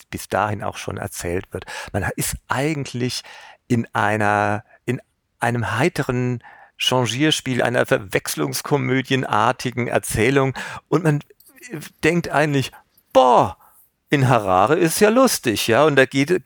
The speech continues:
funktioniert auch eine lustige, schwule Geschichte.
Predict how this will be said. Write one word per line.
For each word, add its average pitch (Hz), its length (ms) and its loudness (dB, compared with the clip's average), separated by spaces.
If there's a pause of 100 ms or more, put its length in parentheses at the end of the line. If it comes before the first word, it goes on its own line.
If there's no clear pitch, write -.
funktioniert 147 760 2
auch 135 320 2
eine 143 340 2
lustige, 160 720 0
schwule 123 400 -2
Geschichte. - 480 0